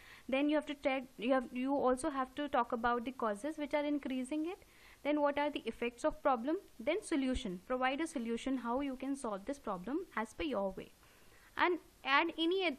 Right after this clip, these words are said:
additional information that you feel like it should be, um, you know, invented or th-, that should be, uh, supported in your, uh, arguments. So you can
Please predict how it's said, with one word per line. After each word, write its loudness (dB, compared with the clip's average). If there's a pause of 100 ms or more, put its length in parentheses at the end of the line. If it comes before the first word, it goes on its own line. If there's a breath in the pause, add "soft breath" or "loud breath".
additional 0
information 2
that 0
you 0
feel -6
like -4
it -6
should -6
be, -2
um, 2
you -8
know, -4
invented 0
or 2
th-, -4
that 4
should -6
be, -4 (400 loud breath)
uh, 0
supported 4 (220)
in -2
your, 4 (520 loud breath)
uh, -2
arguments. 0 (140)
So 0
you 0
can -2